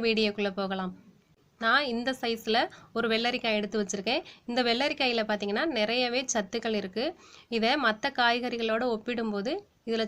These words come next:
சத்துக்கள் கொஞ்சம் அதிகம்தான். குறிப்பா சொல்லணும்னா இந்த வெள்ளரிக்காயில விட்டமின் ஏ, விட்டமின் கே, பொட்டாசியம்,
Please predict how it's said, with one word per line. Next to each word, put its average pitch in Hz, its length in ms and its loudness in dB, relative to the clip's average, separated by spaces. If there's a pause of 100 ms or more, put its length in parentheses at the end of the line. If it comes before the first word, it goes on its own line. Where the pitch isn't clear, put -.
சத்துக்கள் 254 440 -2
கொஞ்சம் 220 320 2 (100)
அதிகம்தான். 214 520 2 (1120)
குறிப்பா 285 300 0 (100)
சொல்லணும்னா 214 500 2 (260)
இந்த 226 200 -2
வெள்ளரிக்காயில 220 580 0 (380)
விட்டமின் 226 420 0 (140)
ஏ, 247 40 2 (400)
விட்டமின் 226 380 0 (100)
கே, 233 140 2 (560)
பொட்டாசியம், 247 640 0